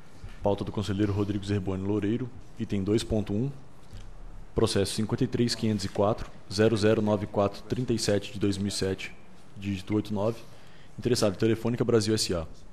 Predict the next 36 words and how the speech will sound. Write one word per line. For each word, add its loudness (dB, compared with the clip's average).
Recurso 2
interposto 2
contra 0
a -2
decisão 0
do -6
Superintendente 0
de -10
Serviços -2
Públicos, -4
que 4
aplicou 2
sanção 0
por 0
descumprimento 0
de -4
obrigações 0
previstas 0
na 2
Lei 0
nove 2
quatro 2
sete -2
dois, 0
no -2
Regulamento 4
do -10
Serviço 0
Telefônico 0
Fixo -8
Comutado -2
e -4
no -4
contrato -4
de -12
concessão. -8